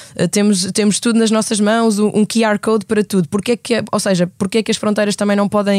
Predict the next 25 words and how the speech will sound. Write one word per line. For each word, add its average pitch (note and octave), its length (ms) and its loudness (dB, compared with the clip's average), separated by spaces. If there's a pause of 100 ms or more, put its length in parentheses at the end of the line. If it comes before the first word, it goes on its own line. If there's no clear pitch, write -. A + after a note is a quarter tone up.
(320)
eventualmente G3+ 640 0
ser, G3 300 0
eh, F#3+ 240 0 (600)
eh, F#3+ 440 2
mais, F#3 840 0
eh, F3+ 240 0
com G3 100 -4
a F#3+ 80 0
tec-, G3 320 -4
a F#3 160 4
evolução F#3 280 0
da G3+ 40 -2
tecnologia G3+ 420 0
também G3 220 0
não, F#3+ 180 2
não F#3 220 2
deveria F#3+ 260 2
chegar F#3+ 240 0
lá? F#3+ 160 2
Qual G#3 320 0
é A3+ 80 2
que A#3 140 -2
é A3+ 60 2
o A3+ 60 0
problema G3+ 720 0